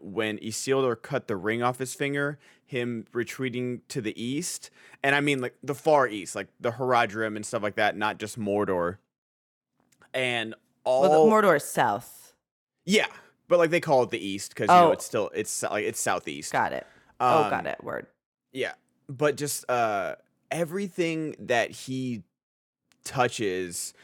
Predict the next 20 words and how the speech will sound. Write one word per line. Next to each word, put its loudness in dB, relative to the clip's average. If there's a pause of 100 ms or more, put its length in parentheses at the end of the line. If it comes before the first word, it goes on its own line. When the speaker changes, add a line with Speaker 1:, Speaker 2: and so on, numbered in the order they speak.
(220)
Speaker 1:
I 4
feel 4
like 4 (180)
the 0
movies 2
did 4
a 2
great 0
job 2
of, -4
like, -4 (200)
oh, 0
you -4
know, -2
he's -8
growing -6
in -10
power, -2
he's -12
very, -6